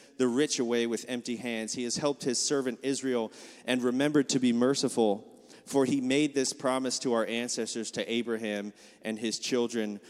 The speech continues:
forever." And so as we continue our story of looking through the life of Mary, we see that she made a conscious choice to give praise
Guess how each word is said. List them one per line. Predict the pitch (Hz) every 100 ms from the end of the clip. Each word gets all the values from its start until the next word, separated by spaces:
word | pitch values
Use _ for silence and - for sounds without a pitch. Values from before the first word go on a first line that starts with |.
| -
forever." | - 113 87 107 98 92 - - _ _ _ _ _ _ _ _ -
And | 117
so | 143
as | 143 156
we | 156
continue | - 147 - 160 156
our | 135 127
story | - 156 147 135
of | 120 135
looking | 127 135
through | - 135 123 117 - - -
the |
life | 127 123 127
of | 131 123
Mary, | 135 139 127
we | 120 123
see | 120 139 131
that | 120 113
she | 139
made | 131 131 127 -
a | 117
conscious | - 135 123 123 110
choice | - 123 113 104
to | 120
give | 113 110 -
praise | - 117 113 113 -